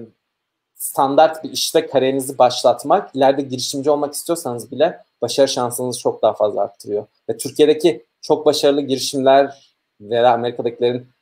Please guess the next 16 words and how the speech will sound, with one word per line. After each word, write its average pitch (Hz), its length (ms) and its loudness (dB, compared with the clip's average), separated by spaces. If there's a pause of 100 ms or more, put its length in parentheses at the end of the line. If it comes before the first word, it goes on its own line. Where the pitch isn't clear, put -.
(260)
istisnalar - 540 4
tabii 147 220 0
ki - 60 -10
var 180 140 6
ama 123 220 -2
büyük 180 200 -6
çoğunluğu 147 400 -2
genelde 139 340 0
büyük 151 240 -8
bir - 40 -12
şirkete 139 400 -6
giren, 117 400 -2
oradaki 127 380 -2
problemleri 131 640 0
gözleyen, 110 540 -2
sektördeki 123 880 -2